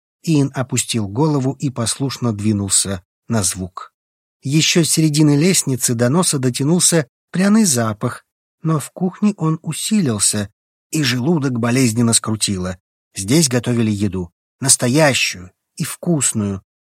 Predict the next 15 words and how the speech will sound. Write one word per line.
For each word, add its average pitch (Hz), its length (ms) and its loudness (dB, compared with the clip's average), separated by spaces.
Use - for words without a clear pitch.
Джемма 139 300 0
стояла, 120 480 -2
привалившись 110 680 -2
бедром 104 440 0
к - 100 -8
рабочей 101 400 -4
столешнице, 95 880 -6
с - 120 -6
чашкой - 420 -4
в 87 80 -8
руках. 107 440 -8
Она 196 240 6
сделала 147 640 2
медленный 117 520 2
глоток, 107 720 -6